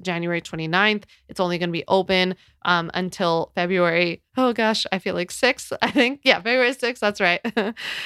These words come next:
Um, it's gonna be the best financial deal of the year with a brand new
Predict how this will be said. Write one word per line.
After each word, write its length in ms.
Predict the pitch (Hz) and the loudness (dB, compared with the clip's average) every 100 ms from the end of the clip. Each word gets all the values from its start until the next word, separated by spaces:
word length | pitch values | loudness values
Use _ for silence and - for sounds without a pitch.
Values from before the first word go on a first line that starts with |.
| - | 0
Um, 240 | 226 214 202 | 2 2 -2
it's 160 | 196 | -8
gonna 160 | 247 247 | -6 -4
be 80 | 269 | -2
the 120 | 240 | 0
best 220 | 196 202 | 0 0
financial 640 | 208 190 185 190 180 175 - | -2 0 0 2 4 2 -2
deal 240 | 185 196 | 0 4
of 80 | 185 | 4
the 80 | 170 | 0
year 240 | 160 180 | 2 2
with 120 | 208 202 | 2 0
a 60 | |
brand 520 | 156 170 180 202 233 | -2 0 2 4 2
new 400 | 190 175 202 277 | 2 4 2 0